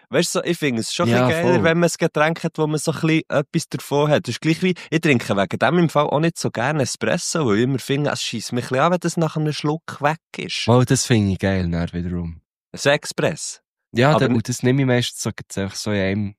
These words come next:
Speaker 2: Schluck.
Speaker 1: Ja, logisch, weil man das ja einfach aus-, also das trinkst du ja so.
Speaker 2: Ja, ja, voll. Also nein, nein. Man
Speaker 1: Nein, ich bin
Speaker 2: würde
Speaker 1: schon
Speaker 2: so trinken, aber in der Schweiz kommen ja dann Leute, äh,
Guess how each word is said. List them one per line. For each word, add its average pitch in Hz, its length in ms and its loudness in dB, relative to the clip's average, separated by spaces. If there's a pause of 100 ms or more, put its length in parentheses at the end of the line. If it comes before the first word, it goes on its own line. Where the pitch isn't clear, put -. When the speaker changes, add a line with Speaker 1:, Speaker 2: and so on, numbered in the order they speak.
Speaker 2:
Schluck. - 540 -6 (260)
Speaker 1:
Ja, 147 120 4
logisch, 170 500 2
weil 104 140 2
man 101 100 0
das - 160 -8
ja 110 120 6
einfach - 180 -4
aus-, - 260 -6
also 80 140 -2
das 76 120 -10
trinkst 170 380 0
du 247 40 -2
ja 233 40 -2
so. 87 380 -2 (280)
Speaker 2:
Ja, 95 180 2
ja, 107 180 4
voll. 101 400 0
Also 90 200 0
nein, 95 420 2 (300)
nein. 87 440 -4 (1120)
Man 107 140 4
Speaker 1:
Nein, 110 120 6
ich 131 80 6
bin 120 100 6
Speaker 2:
würde 113 100 4
Speaker 1:
schon 123 240 2
Speaker 2:
so 107 180 4
trinken, 98 520 -2
aber 87 240 0
in 110 60 2
der 107 40 2
Schweiz 110 460 -2 (380)
kommen 98 200 2 (140)
ja 98 160 2
dann 92 120 -4
Leute, - 320 -4 (560)
äh, 92 460 -2